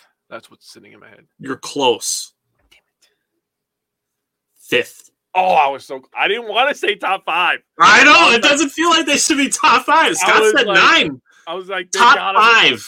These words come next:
Speaker 1: close, though. Yeah, they
Speaker 2: Number five in
Speaker 1: Fucking
Speaker 2: opponent three-point percentage this year.
Speaker 1: Love it. Love
Speaker 2: That's
Speaker 1: it.
Speaker 2: to go from eighteenth to fifth?
Speaker 1: That shows the flexibility of this
Speaker 2: Damn.
Speaker 1: roster, dude.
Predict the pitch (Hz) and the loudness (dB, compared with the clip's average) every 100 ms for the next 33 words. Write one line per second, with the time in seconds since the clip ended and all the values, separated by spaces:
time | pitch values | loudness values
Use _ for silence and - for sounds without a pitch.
0 | 151 _ 151 139 127 - 113 - 127 185 | -20 _ -20 -20 -20 -20 -20 -20 -16 -12
1 | 247 202 175 135 165 233 269 302 - - | -12 -12 -12 -2 0 2 2 2 -2 0
2 | 202 208 185 139 120 101 - - 147 139 | 2 4 4 2 -2 -4 -14 -8 -6 -6
3 | - - 170 175 - 156 147 143 120 120 | -10 -8 -6 -6 -4 -6 -4 -6 -6 -8
4 | 123 110 104 110 - 107 104 _ _ _ | -6 -8 -8 -10 -8 -12 -12 _ _ _
5 | _ _ 110 160 127 _ _ _ _ _ | _ _ -20 -18 -18 _ _ _ _ _
6 | _ _ _ _ 90 123 160 - - - | _ _ _ _ -6 -2 -2 -4 -6 -8
7 | 262 320 269 156 - 262 247 - 226 277 | -4 -2 -2 -6 -2 -2 0 -2 -2 0
8 | 294 - 123 - - 170 269 - - _ | -2 -6 -14 -14 -2 -2 -2 -6 -20 _
9 | _ _ _ _ _ _ _ _ _ _ | _ _ _ _ _ _ _ _ _ _
10 | 143 160 190 160 127 - 131 175 196 180 | -16 -16 -14 -16 -16 -12 -4 -2 0 2
11 | 165 151 131 117 107 104 _ 101 101 104 | 4 2 0 -6 -12 -18 _ -20 -20 -20